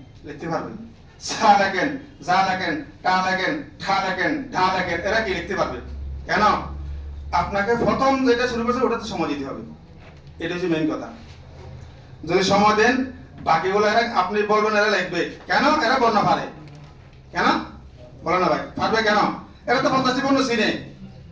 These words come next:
না চিনলে ঠ লেখেন, আকার দেন, উচ্চারণ করেন ঠা, আকার মুছে আকার দেন। উচ্চারণ করেন ঠে। এইভাবে, এটা তো একটা বলছি, এভাবে দশটা চিহ্ন একই বর্ণ দিয়ে দশটা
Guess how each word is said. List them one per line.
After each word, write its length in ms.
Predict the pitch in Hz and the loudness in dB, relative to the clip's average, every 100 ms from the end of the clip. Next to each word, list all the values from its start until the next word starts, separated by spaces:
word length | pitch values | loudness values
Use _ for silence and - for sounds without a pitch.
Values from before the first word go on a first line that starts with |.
| - - - - | -18 -20 -16 -4
না 240 | 165 208 247 | 2 4 4
চিনলে 240 | 247 285 311 - - - - - - | 4 4 4 2 -8 -20 -20 -12 0
ঠ 20 | |
লেখেন, 640 | 196 202 185 175 151 139 135 - - - - | 4 4 4 0 -2 -2 -6 -16 -20 -20 -6
আকার 360 | 175 175 180 170 | -2 2 2 0
দেন, 160 | 151 139 - - - | 0 -2 -6 -12 -8
উচ্চারণ 380 | 180 185 175 170 | -4 0 0 2
করেন 240 | 165 - | 0 0
ঠা, 180 | 175 170 - - - - - - - | 0 0 0 -6 -18 -20 -20 -20 -4
আকার 280 | 180 175 185 | 0 2 0
মুছে 260 | 185 220 208 | 0 2 2
আকার 260 | 180 165 | 2 0
দেন। 240 | 147 135 131 - - - 123 - | -2 -4 -8 -14 -20 -14 -12 -10
উচ্চারণ 280 | - 196 190 190 | -4 -2 0 2
করেন 180 | 185 160 151 | 2 2 -2
ঠে। 160 | 180 180 170 - - - - - - | 0 0 0 -4 -14 -20 -20 -20 -4
এইভাবে, 360 | 190 226 233 269 - - - - - - 202 | -2 0 2 2 0 -6 -18 -20 -20 -8 -2
এটা 120 | 240 | -2
তো 120 | 269 269 | 0 0
একটা 160 | - 240 | 2 4
বলছি, 280 | 220 175 139 - - - | 2 2 -4 -8 -14 -12
এভাবে 240 | 175 208 208 180 | -4 -2 0 0
দশটা 240 | 180 247 240 | 0 0 0
চিহ্ন 160 | 254 254 220 | 0 0 0
একই 180 | - 277 | 0 0
বর্ণ 200 | 285 269 269 | 0 0 0
দিয়ে 160 | 247 208 | 2 0
দশটা 180 | - | 2